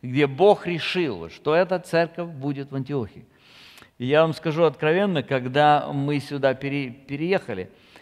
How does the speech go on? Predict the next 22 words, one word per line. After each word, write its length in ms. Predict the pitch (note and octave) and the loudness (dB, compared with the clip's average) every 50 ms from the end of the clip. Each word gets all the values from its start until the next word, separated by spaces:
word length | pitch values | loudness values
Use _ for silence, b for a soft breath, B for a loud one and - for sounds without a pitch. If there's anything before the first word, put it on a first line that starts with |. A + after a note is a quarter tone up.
| b b b _ - | b b b _ -10
вот, 520 | - B2 A#2+ A#2+ B2 B2 A#2+ A#2 A#2 B2 | -6 -4 -2 0 0 2 0 0 -2 -4
и 40 | A#2 | -6
когда 480 | - C3+ B2+ A#2 A#2 A#2+ C3+ C3+ C3+ | -2 -2 -4 -2 0 2 4 4 4
мы... 380 | C3 C3+ C3 C3 B2+ B2+ B2+ B2+ | 2 0 0 0 0 0 -2 -4
э, 760 | - - C3+ B2+ B2 A#2+ A#2 A#2 A2+ A2+ A2 A2 G#2+ G#2+ G#2 - - - - - - _ - - - - _ _ - - - - | -6 -4 -2 0 2 2 2 2 2 2 2 2 0 -2 -2 -4 -10 -18 -20 -20 -20 _ -20 -20 -20 -20 _ _ -20 -20 -20 -10
только 380 | - C3+ C3+ C3 A#2+ - C3+ B2+ | -6 -4 -4 -4 -4 -4 -6 -4
вот 160 | A#2+ A#2+ A2+ | -4 -4 -6
с 60 | G#2+ A2+ | -6 -2
братьями 480 | A2 C3 C3+ C3 C3+ - C3 A#2+ A#2+ | 0 2 2 2 0 -2 -6 -6 -4
тогда 320 | A2+ - A#2 A2 A2 A#2+ A#2 | -4 -4 -6 -2 -2 -2 -2
планировали 600 | A#2 - C3 B2 C3 C3+ C3+ B2+ A#2+ A2+ A2+ A2+ | -2 -2 -2 -2 -2 -2 -2 -2 -2 -2 -2 -2
развитие 500 | A2+ A#2 A#2+ G#2+ B2+ C#3+ C3 A#2+ B2 A#2 | -2 -2 -4 -4 -6 -8 -6 -6 -6 -6
церкви, 320 | - - C3 A2+ - B2 A#2+ | -4 -4 -4 -4 -2 -4 -2
никто 420 | B2+ D3 C#3+ C#3 - - F3+ F#3+ | -2 -2 -4 -4 -4 -2 0 0
не 160 | G3 G3+ G#3 | 2 2 2
думал, 400 | F3+ E3 G#3+ G#3 E3+ C3+ A#2 G#2+ | 2 2 2 2 2 2 0 -2
что 240 | G2+ - - - B2 | -4 -8 -10 -6 -2
наша 240 | B2+ C3+ B2+ - C3+ | -2 -2 -2 -4 -4
церковь 380 | - D#3 E3 D#3 - C#3 A#2+ | -2 0 0 0 0 -4 -6
будет 240 | A#2 A#2+ C3+ C3+ A#2+ | -4 -4 -4 -4 -2
в 60 | A2+ | -2
Батлграунде. 600 | B2 B2+ C3 B2+ B2 G#2+ A#2 G#2+ F2 D#2 D#2 - | -4 -4 -2 -4 -4 -4 -4 -4 -6 -8 -12 -18